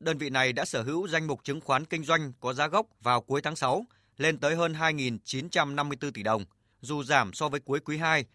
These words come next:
nhưng vẫn tăng ba phẩy chín phần trăm so với đầu năm và chiếm khoảng một phẩy năm phần trăm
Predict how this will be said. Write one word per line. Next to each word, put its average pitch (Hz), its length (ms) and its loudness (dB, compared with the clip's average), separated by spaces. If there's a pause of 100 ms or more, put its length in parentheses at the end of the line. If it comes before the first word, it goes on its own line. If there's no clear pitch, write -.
(140)
nhưng 156 200 -4
vẫn 180 160 0
tăng 165 240 2
ba 160 160 6
phẩy 107 240 -2
chín - 200 -4
phần 160 120 -2
trăm 151 240 2 (260)
so 143 180 -2
với 147 120 0
đầu 131 120 2
năm 139 220 2 (120)
và 113 160 0
chiếm 123 220 -6
khoảng 110 240 -2
một 117 180 -4
phẩy 95 120 -4
năm 135 160 -2
phần 123 120 -4
trăm 139 260 0